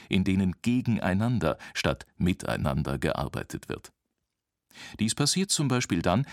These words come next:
wenn Erfolge für den eigenen Unternehmensbereich auf Kosten anderer Bereiche des Unternehmens erzielt werden.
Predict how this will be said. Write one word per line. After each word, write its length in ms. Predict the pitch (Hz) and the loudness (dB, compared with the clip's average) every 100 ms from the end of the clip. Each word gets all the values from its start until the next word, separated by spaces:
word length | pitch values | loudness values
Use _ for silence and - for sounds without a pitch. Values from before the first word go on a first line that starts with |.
| - | -4
wenn 160 | - 98 | 2 2
Erfolge 600 | 95 92 104 131 151 147 | 2 0 2 2 2 0
für 160 | - 113 | 0 0
den 160 | 95 | 2
eigenen 440 | - 113 127 113 101 | 2 2 2 2 2
Unternehmensbereich 960 | 98 90 87 92 98 - 92 107 143 | 2 2 4 4 2 2 2 2 2
auf 200 | - 95 | 0 -2
Kosten 400 | - 117 - 95 | -2 0 2 0
anderer 500 | - 87 92 90 85 | 2 2 2 2 2
Bereiche 480 | 80 85 80 90 98 | 2 2 2 2 0
des 200 | 90 82 | 0 0
Unternehmens 580 | 85 87 82 80 85 - | 0 0 2 2 0 0
erzielt 440 | - - 55 50 | -2 -4 -4 -4
werden. 280 | 52 50 67 | -6 -6 -8